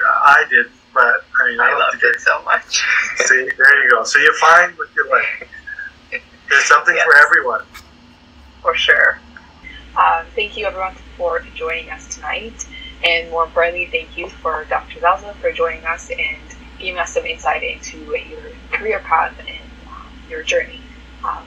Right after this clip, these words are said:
Speaker 2: we really appreciate your insight into these things and advice that you're giving us throughout. I know I definitely learned a lot,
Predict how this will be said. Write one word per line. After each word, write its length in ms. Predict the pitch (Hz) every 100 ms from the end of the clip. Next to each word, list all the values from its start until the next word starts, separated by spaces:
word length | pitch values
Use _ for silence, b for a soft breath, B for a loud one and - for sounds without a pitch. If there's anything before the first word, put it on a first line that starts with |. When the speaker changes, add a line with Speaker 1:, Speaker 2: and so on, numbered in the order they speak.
| 165
Speaker 2:
we 80 | 175
really 220 | 175 160
appreciate 480 | - 160 - - -
your 160 | -
insight 320 | - - - -
into 240 | - -
these 180 | - -
things 280 | - 233 226
and 100 | 214
advice 300 | - - - -
that 100 | -
you're 160 | 151
giving 260 | - - -
us 100 | -
throughout. 400 | - 139 139 - -
I 100 | 156
know 140 | 147 151
I 100 | 151
definitely 380 | - - 165 156
learned 220 | 151 147
a 80 | -
lot, 260 | - -